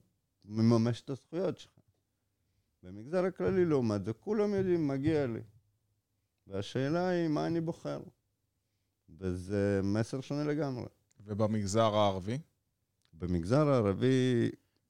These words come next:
Speaker 1: הם פועלים טיפה אחרת. הם כרגע מאוד מאמינים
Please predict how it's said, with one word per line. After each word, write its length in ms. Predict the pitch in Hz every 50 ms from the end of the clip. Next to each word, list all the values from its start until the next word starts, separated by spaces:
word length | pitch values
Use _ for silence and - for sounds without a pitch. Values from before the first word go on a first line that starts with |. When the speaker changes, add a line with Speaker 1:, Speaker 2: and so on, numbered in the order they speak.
| _ _ _ _ _ _ _ _ _ _
Speaker 1:
הם 140 | 110 98 90
פועלים 360 | - 101 98 101 113 120 123
טיפה 340 | - 104 87 - 98 98 92
אחרת. 560 | 87 - - - 92 87 85 78 78 76 76 - - - _ _ _ _ _ _ -
הם 480 | 104 104 107 107 107 110 107 104 104 98 - - -
כרגע 540 | - 90 82 85 90 95 92 90 85 87
מאוד 340 | 85 85 85 90 92 87 82
מאמינים 840 | 90 85 82 80 80 80 82 82 85 87 92 92 90 90 85 80 76